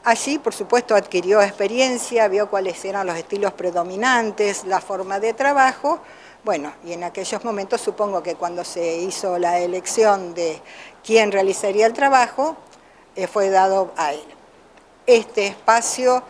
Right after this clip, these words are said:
eh, no solamente fue realizado por él y se fue, sino que se quedó viviendo en Salto y de hecho falleció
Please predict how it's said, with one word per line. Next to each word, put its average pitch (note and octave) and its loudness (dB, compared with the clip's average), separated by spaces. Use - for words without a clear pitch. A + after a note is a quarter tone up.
eh, E3+ 0
no G#3 0
solamente G#3 2
fue G3+ -2
realizado G3+ 2
por G3+ 4
él A3 6
y F3+ -4
se G3 -2
fue, A#3+ 6
sino G#3 -2
que G3+ -4
se G#3+ 0
quedó A3 8
viviendo A#3+ 2
en D#4 0
Salto B3+ 2
y C4 -2
de G3+ 4
hecho G#3+ 0
falleció G#3 0